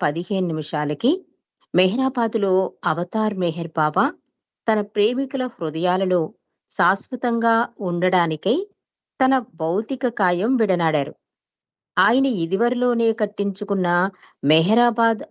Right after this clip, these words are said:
ఆరాంగ్రామ్ నందలి ఆయన సమాధిలో ఆయన శరీరం ఫిబ్రవరి ఒకటో తేదీ ఉదయం పది గంటలకు నిక్షిప్తం కాబడుతుంది అని ఒక సర్క్యులర్ తయారు చేసి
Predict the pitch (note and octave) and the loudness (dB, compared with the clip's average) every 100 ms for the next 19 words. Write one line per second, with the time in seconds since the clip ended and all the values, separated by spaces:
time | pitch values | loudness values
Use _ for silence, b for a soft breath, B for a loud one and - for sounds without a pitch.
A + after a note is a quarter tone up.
0 | - E3 F3+ G#3+ G#3+ G3+ F#3 F3 D#3+ D#3 | -2 0 0 -2 -2 -2 -2 -2 -4 -2
1 | F3+ F4+ G#4 _ _ _ _ F3 E3+ G3+ | 0 -2 -4 _ _ _ _ 0 2 2
2 | B3 B3 A3+ G#3 G3 F#3+ F#3 D#3 - _ | 0 -2 -2 -2 -2 0 0 0 -4 _
3 | _ E3 E3 D#3+ E3 - D3+ D#3 F3 D#4 | _ -2 0 -2 -4 -4 -4 -2 0 -2
4 | - _ _ _ _ C4 A3 C4 B3+ C4 | -4 _ _ _ _ -2 2 0 2 0
5 | A3 F3+ F#3 G3+ F#3+ D#3 D#3+ D#3+ - _ | -2 -2 -2 -2 -2 -2 0 -2 -4 _
6 | _ - G3 G#3 C4 C4 C4 - F3+ D#3 | _ 4 4 6 2 2 0 -2 -2 0
7 | F#3 G#3+ A3 A3+ G3+ G#3+ B B B D#3+ | 0 0 -2 0 2 2 B B B 4
8 | E3+ E3 - - B3+ - A#3 A3+ G3+ F#3+ | 4 2 -2 -2 -2 0 2 4 4 2
9 | F#3 F#3 F#3 F3 F3+ F#3 C4+ F#4+ G3 F#3+ | 0 0 -4 -2 0 0 -2 -2 -4 -2
10 | - F3 E3+ G3+ G#3 G#3 E3+ E3 E3+ E3+ | 0 0 0 2 2 2 -2 -2 -4 -6
11 | E3 - F#4 | -6 -4 -6